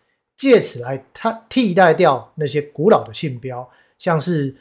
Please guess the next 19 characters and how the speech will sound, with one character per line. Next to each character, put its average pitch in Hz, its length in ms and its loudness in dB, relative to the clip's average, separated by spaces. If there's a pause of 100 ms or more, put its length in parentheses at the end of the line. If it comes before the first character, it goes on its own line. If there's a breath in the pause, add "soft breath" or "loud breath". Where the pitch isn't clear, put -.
(120 soft breath)
呃， 131 120 -10
神 147 360 -6
的 160 80 2
概 160 240 0
念 156 260 -2
啊、 123 320 -14 (180)
上 165 400 0
帝 160 240 0
啊、 127 320 -4 (140)
宗 190 300 0
教 131 360 0 (220)
啊， 123 80 -14
或 156 180 -4
是 151 240 -4
其 - 280 -8
他 147 180 0
的 139 100 -4
一 143 80 -6
些 139 460 -6